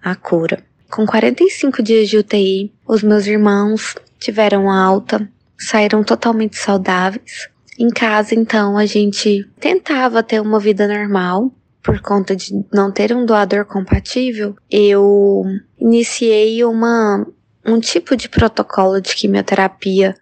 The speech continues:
um pouco ainda mais intenso do que o primeiro que eu tinha feito. Nem sempre as pessoas conseguem tomar tanta quimioterapia assim, porque são agressivas,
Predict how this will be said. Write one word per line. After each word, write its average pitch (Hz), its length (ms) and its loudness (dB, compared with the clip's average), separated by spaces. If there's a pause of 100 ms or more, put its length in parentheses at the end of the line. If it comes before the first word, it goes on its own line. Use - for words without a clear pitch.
(160)
um 226 160 4
pouco - 300 -2
ainda 285 260 2
mais 220 360 -2
intenso 214 760 -2
do 208 100 -6
que 208 220 -2
o 202 60 2
primeiro 190 400 0
que - 120 -4
eu 202 60 0
tinha 196 300 -2
feito. 190 600 -4 (360)
Nem 226 160 2
sempre 214 640 -2
as 190 160 0
pessoas 196 520 -2
conseguem 214 760 -2
tomar 185 380 -2
tanta 180 260 -4
quimioterapia 185 760 -2
assim, 190 300 -2
porque 196 280 -2
são 185 220 -2
agressivas, 226 920 0